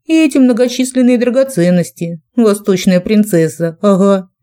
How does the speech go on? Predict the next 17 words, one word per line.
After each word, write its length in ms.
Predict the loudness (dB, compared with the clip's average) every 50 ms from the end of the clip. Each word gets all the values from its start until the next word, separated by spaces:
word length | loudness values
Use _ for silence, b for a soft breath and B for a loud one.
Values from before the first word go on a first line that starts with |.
| _ _ _ _ _ _ -4
Да 120 | -2 0 0
эти 240 | 0 0 0 0
дамы 360 | 0 0 0 2 2 2 2 4
ни 140 | 4 4
в 40 | 2
жизни 400 | 2 2 2 0 2 2 2 2
слышали 440 | 2 2 0 0 0 0 0 0 0
слов, 360 | -2 0 0 0 0 -2 -2
которыми 460 | -4 -4 -2 0 0 2 4 2 2
я 180 | 2 2 0 0
сейчас 460 | 0 -2 -4 -4 -2 -2 -2 -2 -2
костерила 540 | -2 -4 -4 -4 -2 -4 -2 0 2 0 2
блондинчика. 760 | 2 0 2 2 2 2 2 0 0 -2 -12 -12 -12 -14 -14 -14 _ _ _ _ _ _ _ _ _ _ _
Солнышко 600 | -6 -2 0 0 2 2 0 0 -2 -2 -2 0
это, 260 | 0 0 0 0 -4
блин, 380 | -2 0 0 0 0 -2 -4 -4 0
лесное. 680 | 2 2 2 0 0 -2 -2 -2 0 -2 -4 -6 -10